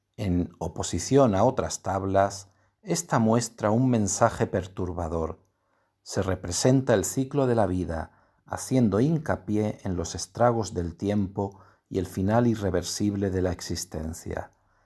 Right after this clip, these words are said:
Se describe un círculo que empieza en la recién nacida que yace en el suelo y se cierra con la tétrica figura del cadáver en descomposición. Ambas están unidas por una lanza rota.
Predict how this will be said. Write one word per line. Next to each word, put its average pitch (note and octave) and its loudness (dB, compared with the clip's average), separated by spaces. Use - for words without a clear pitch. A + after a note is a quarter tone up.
Se - -6
describe B2 2
un A#2 4
círculo D3 0
que G2 -4
empieza A2+ -2
en A#2 2
la G2 2
recién A2 0
nacida G#2+ 0
que F2+ -8
yace G#2+ -2
en F#2+ 0
el E2+ -2
suelo F2 0
y - -12
se - -4
cierra D3 2
con G#2 0
la F#2 0
tétrica A#2 -2
figura G#2 0
del A#2 0
cadáver F#2+ -2
en F#2 0
descomposición. E2+ -6
Ambas B2+ 2
están - -2
unidas G#2 2
por F#2+ -4
una A#2+ 4
lanza G#2+ 2
rota. F2+ -8